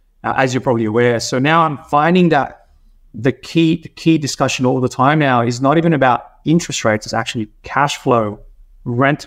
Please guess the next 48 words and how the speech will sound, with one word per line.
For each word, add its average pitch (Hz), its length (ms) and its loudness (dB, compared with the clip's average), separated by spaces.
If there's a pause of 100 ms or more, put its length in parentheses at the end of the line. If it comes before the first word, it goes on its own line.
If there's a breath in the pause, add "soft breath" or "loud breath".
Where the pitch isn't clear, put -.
versus 123 500 -2
what, 120 260 -4
what, - 180 -4
what 123 120 -4
the 117 140 4
outgoings 120 520 0
are 107 220 -2 (680)
interest 151 280 -4
rate's 139 180 0
always 139 180 2
gonna 135 140 2
be 131 100 2
really 120 240 0
important, 127 500 0
but 123 260 0 (1000)
if, 139 300 0
if, 123 220 -6 (180)
uh, 135 60 0
you 127 100 2
know, 107 220 -2
if 139 260 -6
you're, 127 220 2
if 123 160 -2
you're 131 80 0
going 127 260 2
cash 127 240 -2
flow 127 120 0
negative 120 300 0
fifteen 120 380 -2
hundred 117 200 2
dollars 113 220 2
a 110 60 -4
month, 120 260 0
you 117 100 2
wanna 110 120 2
sustain 101 420 -6
that. - 180 -10
That's - 200 -2
usually 117 260 4
what 101 140 0
I'm 101 80 -4
finding. 151 480 0 (680)
And 151 120 0
then 160 140 0
that 180 220 0
then 170 280 0
trends 151 400 -2
towards 139 640 -2